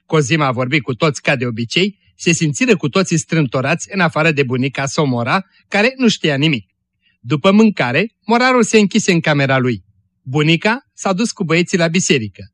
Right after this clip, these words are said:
Andrei și-a luat Biblia și a plecat în pădure. Ana deretică prin casă.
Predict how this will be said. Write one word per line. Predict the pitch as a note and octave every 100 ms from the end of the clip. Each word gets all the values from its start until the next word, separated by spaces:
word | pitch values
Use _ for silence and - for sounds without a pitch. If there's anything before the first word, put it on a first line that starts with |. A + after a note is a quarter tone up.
| _ _ _
Andrei | C#3+ C#3+ C3 G3 D4 -
și-a | - -
luat | G3+ D#3+ B2+
Biblia | F3 F#3 D#3+
și | -
a |
plecat | A#2+ C3+ C#3+ C3+
în | A#2+
pădure. | B2 B2 B2 F2+ _ _ _ _ _ _ - _
Ana | D3 C#3+ E3+ B3 _
deretică | E3+ G#3 F3+ F3 C#3+ F#3
prin | E3+ E3+
casă. | D#3+ C3+ -